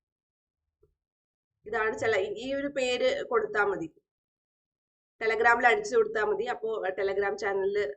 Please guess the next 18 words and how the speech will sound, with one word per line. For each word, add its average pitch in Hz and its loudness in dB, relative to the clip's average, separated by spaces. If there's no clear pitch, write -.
നിങ്ങക്ക് 196 -2
കാണാൻ 185 0
പറ്റും. 214 -8
വൈറ്റ് 208 2
ബോർഡ് 220 4
പി 214 -2
എസ് 208 4
സി 226 -2
എന്ന് 220 -2
കൊടുത്താ 208 0
മതി, 196 4
ഡബ്ല്യു 214 0
എച്ച് 208 -6
ഐ - 6
ടി 233 -20
ഇ - -16
ബി 208 -6
ഒ - 10